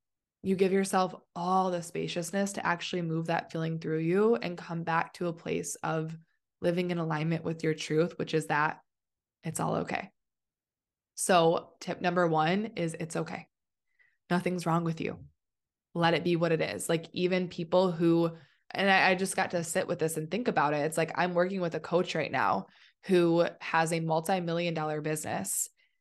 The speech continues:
and she has been in this work for way longer than I have. She has been being a coach and running a business for way longer than I have. And she is super transparent about the fact that, you know, everything's not perfect in her life, even though she's way ahead of I am.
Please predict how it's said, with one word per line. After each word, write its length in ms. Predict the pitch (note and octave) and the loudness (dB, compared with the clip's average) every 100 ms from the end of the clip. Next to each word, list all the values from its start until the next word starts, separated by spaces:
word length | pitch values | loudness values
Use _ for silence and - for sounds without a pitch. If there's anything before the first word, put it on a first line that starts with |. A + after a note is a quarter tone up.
| _ - | _ 4
and 400 | F3 E3+ E3 - | 6 6 2 -2
she 180 | - F3+ | 0 2
has 160 | F3+ | 2
been 260 | E3+ D#3+ E3 | 2 2 2
in 140 | D#3 | 0
this 180 | E3 D#3+ | -4 -4
work 360 | D#3+ D#3 D#3 - | -2 -2 -4 0
for 340 | D#3 D3+ D3+ | 2 4 0
way 220 | - E3 F3+ | 2 2 4
longer 420 | F#3+ E3+ D#3+ D3+ | 4 2 0 -4
than 160 | D#3 | -4
I 120 | D3+ D3 | -4 -4
have. 420 | D#3 - - - - _ _ _ _ | -2 -2 -4 -8 -20 _ _ _ _
She 140 | - | -2
has 100 | E3+ | 2
been 140 | E3+ E3 | 2 4
being 200 | F3 F3 | 2 2
a 80 | D#3+ | 0
coach 300 | F3 D#3+ F3 | 0 0 0
and 80 | |
running 180 | E3 E3 | -2 0
a 40 | E3 | 0
business 280 | E3 E3 D#3+ | 0 -2 -2
for 140 | E3 | 0
way 120 | E3 | 2
longer 320 | D#3+ D#3+ D#3+ | 2 0 0
than 140 | D#3+ D#3+ | -2 -2
I 80 | F#3+ | -2
have. 320 | F#3 G2+ - | -2 -2 -4
And 100 | E3 | -6
she 200 | - E3+ | -4 -4
is 180 | E3 - | -4 -6
super 220 | E3 F3 | -2 -2
transparent 800 | - E3+ E3 - F3 A3 E3+ - | -2 -6 -8 -10 -6 -2 -2 -2
about 460 | E3 E3 E3 E3+ - _ _ _ _ _ | 0 4 6 4 -2 _ _ _ _ _
the 80 | F#3 | -4
fact 400 | F3 E3 G#3 G#3 | 0 2 2 2
that, 300 | E3+ E3 - - | 4 4 0 -4
you 60 | |
know, 120 | F3 | -4
everything's 440 | E3 E3 F3+ G3 F#3+ | -2 -2 -2 -2 0
not 180 | E3+ - | -2 0
perfect 320 | E3+ F3 E3 | -4 -2 -4
in 100 | D#3 | -4
her 200 | D#3 G#3+ | 0 2
life, 360 | E3+ F#3+ A3 - | 4 4 0 2
even 240 | F#3+ F#3 | 2 4
though 100 | F3+ | 0
she's 280 | E3+ F3+ E3+ | 2 0 -2
way 500 | D#3+ D#3 F3+ F#3 - | -2 0 2 2 0
ahead 300 | D#3+ E3 F#3 | -4 -2 0
of 140 | E3 E3 | 0 -2
I 220 | D#3+ F#3+ | -2 -2
am. 400 | - E3+ G#3 | -2 -2 -4